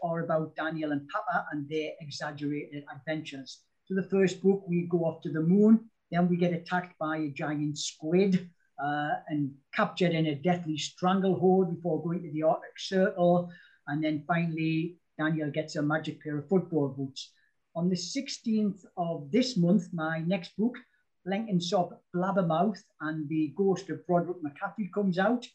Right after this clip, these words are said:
And I'm currently working on the fifth, Luna Von Beulah, the mystical mouse from Missoula.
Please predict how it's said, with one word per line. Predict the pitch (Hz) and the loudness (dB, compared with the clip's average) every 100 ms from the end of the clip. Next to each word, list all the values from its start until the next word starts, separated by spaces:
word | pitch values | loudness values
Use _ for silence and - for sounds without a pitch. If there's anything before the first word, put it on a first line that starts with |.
| _ _ _ - | _ _ _ -8
And | 156 | -4
I'm | 156 160 165 - | -2 -2 -4 -4
currently | 254 285 233 | 2 2 4
working | 175 175 180 165 | 4 2 2 -2
on | 160 | -4
the | 151 | -6
fifth, | - 226 240 - _ _ | -2 -2 -2 -8 _ _
Luna | 165 202 226 202 | 0 2 4 2
Von | 151 175 160 | 0 -2 -2
Beulah, | 165 190 185 175 175 - _ - | -2 0 4 4 2 -6 _ -2
the | |
mystical | 220 - - - 160 151 | 0 0 -4 -14 -12 -8
mouse | 156 160 156 - | -6 -6 -8 -12
from | - 156 160 - | -2 -2 -2 -10
Missoula. | 160 151 143 147 127 | -10 -8 -6 -6 -6